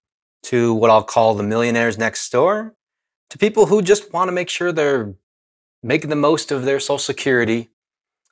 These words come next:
uh, before they hit their R M Ds and leave whatever's left to their kids. All shapes and sizes here in suburban Chicago. That's who I serve,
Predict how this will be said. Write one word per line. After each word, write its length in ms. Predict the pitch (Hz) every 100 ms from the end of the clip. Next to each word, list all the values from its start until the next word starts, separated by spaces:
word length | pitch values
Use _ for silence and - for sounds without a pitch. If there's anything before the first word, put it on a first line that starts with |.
| _ -
uh, 160 | 101
before 380 | 98 104 - 117
they 580 | 107 107 107 104 104 113 _ _ _ _ _ -
hit 160 | 139 123
their 180 | 131
R 120 | 127 127
M 180 | 120
Ds 840 | 113 123 139 156 156 143 - - - -
and 280 | 110 98 98
leave 220 | 107 98
whatever's 340 | 107 120 123
left 300 | 101 120 -
to 80 | -
their 140 | 117 113
kids. 400 | 101 87 - - _ _ _ _ -
All 180 | - 123
shapes 300 | 127 131 123
and 80 | 117
sizes 440 | - 113 110 107
here 260 | - 117 113
in 100 | 104
suburban 380 | - 113 110 101
Chicago. 640 | 98 - 98 98 92 92 _ _ _ _ _
That's 220 | 123 120
who 100 | -
I 80 | 110
serve, 540 | 104 - 101 95 90